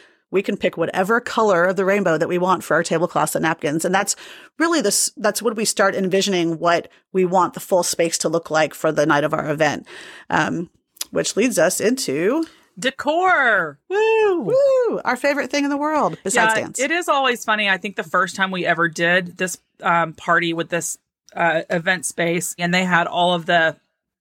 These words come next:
Speaker 2: the thing that Danny was talking about, where they bring out the thing with all of the colors of
Speaker 1: Napkin
Speaker 2: linens you
Speaker 1: colors.
Speaker 2: can choose. I feel like I kind of lost my mind. I was like, "Wait, we can
Speaker 1: <laughs>
Speaker 2: choose from all of those colors?" And they're like, "Yeah, 'cause, you know, like,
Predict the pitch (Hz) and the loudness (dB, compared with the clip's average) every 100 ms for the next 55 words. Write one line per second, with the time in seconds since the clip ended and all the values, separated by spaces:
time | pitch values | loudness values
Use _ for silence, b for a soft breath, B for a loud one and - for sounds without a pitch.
0 | _ _ _ - 202 220 202 170 180 175 | _ _ _ -6 -2 0 0 0 -2 -2
1 | 175 175 175 160 160 165 160 165 170 160 | -2 0 2 0 0 -4 -2 0 0 -2
2 | 170 - 160 165 170 - 160 160 160 170 | -4 -2 -2 -2 -4 -2 0 0 0 0
3 | 151 147 - b b b b - 190 170 | 0 0 -6 b b b b -6 -2 2
4 | 170 160 165 156 165 170 160 - 233 240 | 2 2 0 -2 0 2 2 2 0 0
5 | 220 240 233 240 208 - 202 208 247 330 | -2 0 2 0 0 -4 -2 0 2 2
6 | 403 403 381 240 208 196 208 175 165 160 | 0 0 -2 2 2 2 0 -2 0 0
7 | 139 131 156 156 175 160 - 156 180 160 | 0 0 -2 0 0 -2 -4 -4 -2 -2
8 | - _ _ _ _ _ - 185 208 320 | -4 _ _ _ _ _ -8 -4 0 0
9 | 339 180 196 185 208 240 - 214 190 - | -2 -2 0 2 2 0 -2 -2 -2 0
10 | 180 185 180 185 180 - 160 170 226 277 | 2 2 0 -2 -4 -4 -2 2 0 0
11 | - - 208 226 226 226 359 330 160 208 | -6 -8 -2 0 0 0 2 2 2 -2
12 | 220 214 190 185 | -4 0 2 2